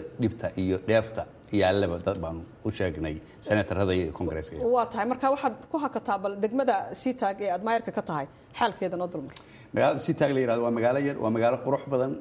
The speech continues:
Speaker 1: een, waxay u dhaxaysaa magaalo la yiraahdo Tacoma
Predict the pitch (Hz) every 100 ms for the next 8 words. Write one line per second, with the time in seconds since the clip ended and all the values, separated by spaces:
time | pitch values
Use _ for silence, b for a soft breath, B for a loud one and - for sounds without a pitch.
0 | 123 113 110 110 107 107 104 110 117 117
1 | 107 131 123 110 101 107 104 117 117 101
2 | - 95 113 127